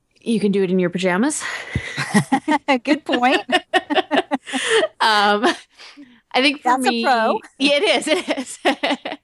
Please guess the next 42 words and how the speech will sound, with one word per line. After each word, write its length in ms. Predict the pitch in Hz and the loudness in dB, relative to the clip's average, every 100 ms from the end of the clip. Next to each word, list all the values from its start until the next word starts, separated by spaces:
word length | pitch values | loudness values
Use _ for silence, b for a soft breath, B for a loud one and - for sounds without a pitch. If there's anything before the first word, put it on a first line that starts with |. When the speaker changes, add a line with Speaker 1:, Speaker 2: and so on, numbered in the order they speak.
| B 415 359 311 | B -14 -10 -4
Speaker 1:
Um, 420 | 196 190 180 180 117 | -2 0 -2 -4 -2
one 160 | 214 | -2
of 80 | 214 | -2
the 60 | 220 | 0
main 220 | 220 220 | 0 2
reasons 320 | 226 208 190 | 2 0 -2
that 120 | 190 | 0
I 60 | 175 | 0
went 180 | 175 170 | 0 0
into 220 | 165 175 | -2 -4
theater 340 | 180 165 160 | -2 -2 -2
was 200 | 147 165 | -2 -4
the 120 | 170 165 | -2 -2
interaction 500 | 165 160 151 - 160 | 0 0 0 -4 -8
with 140 | 165 | -4
the 80 | 156 | 0
audience, 540 | 156 160 220 277 - - | 0 2 -2 -2 -12 -8
and 460 | 156 151 147 151 156 | -4 -2 -4 -6 -6
you 140 | 180 | -4
definitely 760 | 175 170 170 160 139 160 160 - b b b | 0 0 -2 -4 -2 -2 -2 -6 b b b
don't 240 | 226 233 | -2 0
get 180 | 220 196 | -2 -2
that 180 | 180 170 | 0 0
as 140 | 170 | 0
much 240 | 170 - - | -2 -4 -4
with 140 | 170 | -2
audio, 680 | 165 165 165 165 170 175 170 _ _ | 0 0 2 2 2 0 -4 _ _
um, 240 | - 170 170 | -8 -6 -2
audio 300 | 170 175 165 | 0 2 0
work. 440 | 165 196 254 - _ _ _ _ _ _ _ 226 | 0 0 -2 -8 _ _ _ _ _ _ _ -4
Being 260 | 185 185 180 | 0 2 2
on 160 | 170 | 2
stage 440 | 165 165 147 160 135 | 0 0 2 0 0
and 400 | 156 156 147 - | -2 0 -2 -4
feeding 400 | - 202 180 170 | -2 0 2 2
off 240 | 160 156 | 0 0
of 140 | 175 151 | 0 2
the 140 | 156 | 2
energy 420 | 151 147 151 160 156 | 2 2 0 0 0
that 160 | 151 | 0
you're 140 | 151 160 | 0 0
getting 520 | 165 151 151 156 | 0 2 2 0